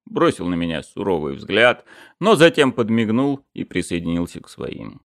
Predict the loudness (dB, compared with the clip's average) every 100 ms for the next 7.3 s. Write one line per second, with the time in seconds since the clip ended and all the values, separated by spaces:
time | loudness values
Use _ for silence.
0 | _ _ _ _ 4 4 6 0 0 0
1 | 0 0 0 -2 -2 -2 -2 -2 -4 -4
2 | -6 -4 -4 -4 -6 -6 -6 -6 -4 -6
3 | -4 -6 -6 _ _ _ -4 0 2 2
4 | 2 4 2 0 -2 0 2 2 2 0
5 | -6 -2 0 2 0 -2 -6 -2 -2 -2
6 | -6 -6 -6 -6 -6 -10 -12 -12 -16 -14
7 | -14 -14